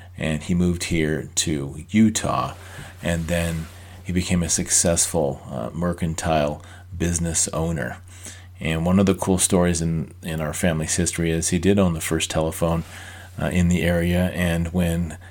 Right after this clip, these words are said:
calls would come in to the phone, the family would be able to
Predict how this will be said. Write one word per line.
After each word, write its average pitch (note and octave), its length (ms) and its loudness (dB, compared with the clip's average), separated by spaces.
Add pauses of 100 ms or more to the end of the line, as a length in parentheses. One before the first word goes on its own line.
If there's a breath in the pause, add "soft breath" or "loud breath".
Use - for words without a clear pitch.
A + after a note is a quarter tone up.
(140 loud breath)
calls G2 320 6
would F#2 120 0
come F2 240 2
in F2 300 2 (800 loud breath)
to A#2 240 6
the G#2 120 6
phone, E2+ 600 2 (240 loud breath)
the D#2 240 -4
family F2 480 2
would E2+ 460 -2 (720 loud breath)
be F2+ 220 6
able F2 200 2
to F2 500 4